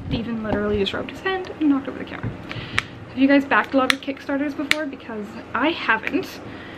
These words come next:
and it's definitely something I would like to do more. You definitely need to have, like, a sense of, uh, patience around it because, you know, these things have to be made after the Kickstarter's over. But, okay, the reveal.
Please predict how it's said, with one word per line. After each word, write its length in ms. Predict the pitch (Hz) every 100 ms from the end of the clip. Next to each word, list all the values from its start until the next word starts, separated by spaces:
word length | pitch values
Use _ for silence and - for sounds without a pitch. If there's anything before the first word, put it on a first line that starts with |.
| - -
and 100 | 233
it's 120 | 220 -
definitely 260 | 277 294
something 200 | 277 262
I 40 | 214
would 80 |
like 160 | 202 196
to 80 | -
do 100 | 196
more. 1080 | 190 190 190 208 226 254 262 220 - - 285 -
You 100 | 262
definitely 300 | 339 392 339
need 160 | 302
to 60 | 269
have, 160 | 262
like, 120 | 233 214
a 60 |
sense 340 | - 240 226 233
of, 180 | 208
uh, 220 | 196 156 156 - - - - - - - -
patience 460 | - 262 - 381 -
around 240 | 381 381
it 180 | 381 370
because, 320 | 269 214 202 - - - - - - - - -
you 60 | 196
know, 120 | 196 - -
these 120 | 226
things 200 | - 208
have 120 | 202
to 140 | 190 208
be 60 |
made 380 | 208 196 196 254
after 280 | 202 202 -
the 120 | 208
Kickstarter's 580 | 202 190 - 196 196 - - -
over. 540 | 196 185 208 302 415 494 - - - - - - - - - - - - - - - - - - - - - -
But, 140 | 190 - -
okay, 260 | - - - - - 208
the 120 | 277
reveal. 420 | 285 269 233 202